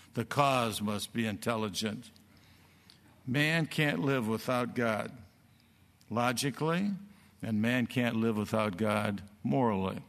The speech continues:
Every moral law has a lawgiver.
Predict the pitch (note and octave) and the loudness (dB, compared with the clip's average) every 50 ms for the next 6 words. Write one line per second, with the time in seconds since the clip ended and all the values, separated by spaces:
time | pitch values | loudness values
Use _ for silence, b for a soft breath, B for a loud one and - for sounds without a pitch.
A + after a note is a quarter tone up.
0 | - - _ _ _ _ B B B B B B B B D3+ E3 F3+ F#3+ G3+ F#3+ | -20 -20 _ _ _ _ B B B B B B B B 2 4 6 6 6 6
1 | E3 E3 E3 E3 D#3+ D#3 D3 C#3 C#3 C#3 C#3 C3+ C3+ C3 A#2+ - C3+ C3+ C#3 C#3 | 6 6 8 6 6 6 6 6 6 6 6 4 4 4 4 2 2 4 4 4
2 | C#3 C3 G#2 A2+ A2 G2+ G#2 A2 A#2+ | 4 2 2 0 0 0 -2 -4 -6